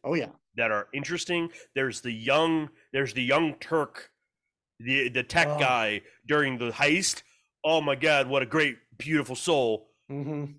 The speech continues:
Speaker 1: He's
Speaker 2: I
Speaker 1: too
Speaker 2: thought
Speaker 1: pure,
Speaker 2: he
Speaker 1: too pure for this world.
Speaker 2: I loved him. Here's why, at first you're like, "Oh, are you gonna be like the weird, meekish, younger kid?" But then you get him start talking, and he, and you're like, "Oh, you're the firebrand.
Speaker 1: Yeah, you're the true
Speaker 2: Yo,
Speaker 1: believer.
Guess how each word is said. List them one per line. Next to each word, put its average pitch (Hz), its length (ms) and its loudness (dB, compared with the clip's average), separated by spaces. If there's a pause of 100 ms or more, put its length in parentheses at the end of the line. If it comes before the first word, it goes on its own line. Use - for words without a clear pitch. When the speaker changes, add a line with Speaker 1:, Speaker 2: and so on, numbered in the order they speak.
(260)
Speaker 1:
He's 147 160 -8
Speaker 2:
I 135 120 2
Speaker 1:
too 135 40 -4
Speaker 2:
thought 185 180 6
Speaker 1:
pure, 214 120 0
Speaker 2:
he 175 40 -16 (340)
Speaker 1:
too 196 160 0
pure 170 200 0
for 147 120 -4
this 131 160 -10
world. 127 260 -8 (320)
Speaker 2:
I 151 80 2
loved 165 400 2
him. 196 440 -2
Here's 147 280 -4
why, 113 320 -6 (320)
at - 180 -8
first 196 320 0
you're 139 120 -10
like, 117 240 -4
"Oh, 165 140 2
are 151 60 2
you 180 120 -2
gonna 208 160 -2
be 196 100 -2
like 175 180 0
the 151 60 -6
weird, 147 280 -4
meekish, 139 540 -8
younger 123 440 -6
kid?" 185 320 -4 (220)
But 127 120 -6
then 165 140 0
you 214 160 -4
get 165 240 -2
him 151 180 -2
start 139 400 -4
talking, 202 600 -2 (760)
and 135 140 -4
he, 139 280 -4
and 135 140 -2
you're 151 160 0
like, 139 240 2
"Oh, 123 260 0
you're 147 300 0
the 139 300 -4 (640)
firebrand. 107 760 2 (160)
Speaker 1:
Yeah, 143 80 -4
you're 214 160 4
the 208 80 0
true - 180 4
Speaker 2:
Yo, 139 80 2
Speaker 1:
believer. 135 400 -4